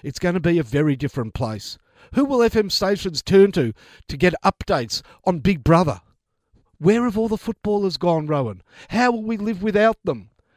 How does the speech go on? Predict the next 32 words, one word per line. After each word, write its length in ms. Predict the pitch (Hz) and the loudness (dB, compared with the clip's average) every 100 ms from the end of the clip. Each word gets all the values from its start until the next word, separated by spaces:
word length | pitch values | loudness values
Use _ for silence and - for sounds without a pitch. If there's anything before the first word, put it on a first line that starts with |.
| _ _ _ _ _ _ | _ _ _ _ _ _
What 220 | 190 269 | 0 0
will 240 | 254 233 - _ - | 0 -4 -6 _ -12
shop 300 | - 180 226 | -6 -2 0
owners 340 | 208 165 127 | 0 0 -6
do? 320 | 117 143 101 - _ | -6 -6 -6 -14 _
No 160 | 170 226 | 0 2
more 180 | 233 220 | 2 0
freebies 580 | - 180 202 208 180 | -2 -2 -2 -2 -6
to 100 | - | -8
give 180 | 170 185 | -2 -2
away 300 | 175 156 190 | 0 2 0
to 100 | 190 | 0
their 160 | 175 151 - | -4 -4 -6
favourite 440 | - 190 196 175 - | -2 0 2 0 -6
players? 580 | 143 175 185 190 - - _ _ _ _ | -4 0 0 -2 -6 -20 _ _ _ _
No 160 | 196 | 0
more 160 | 240 233 | 4 4
fish 320 | - 202 208 | 2 -4 -4
and 160 | 208 156 | -6 -6
chips 360 | - 202 - | -4 -4 -4
with 160 | 151 139 | -2 -2
extra 280 | 170 - 185 | -2 -4 -6
dim 280 | 147 160 156 | -4 -4 -4
sims 500 | 165 185 196 175 - _ - | -2 -2 -4 -12 -18 _ -20
for 140 | - 160 | -6 0
their 160 | 170 | 0
beloved 480 | 151 160 170 170 151 | 0 0 -2 -4 -6
number 240 | 165 160 | -6 -6
thirty-seven 800 | 160 170 170 165 - 170 165 175 | -6 -4 -4 -6 -6 -4 -2 -4
or 80 | 156 | -4
number 320 | 143 170 165 | -4 -4 -4
five? 580 | - 151 156 165 170 _ | -4 -4 -2 -4 -6 _